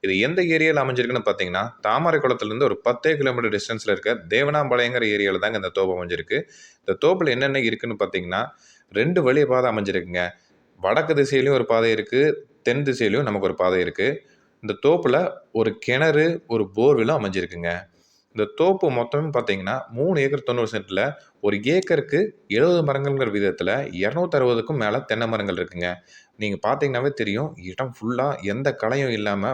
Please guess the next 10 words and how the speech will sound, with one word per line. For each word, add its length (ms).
ரொம்ப 260
அருமையா 340
பராமரிச்சுட்டு 500
வர்றாங்க. 300
எல்லா 240
மரத்துக்கும் 420
ஒரு 140
பதினஞ்சு 340
வயசு 240
இருக்குங்க. 340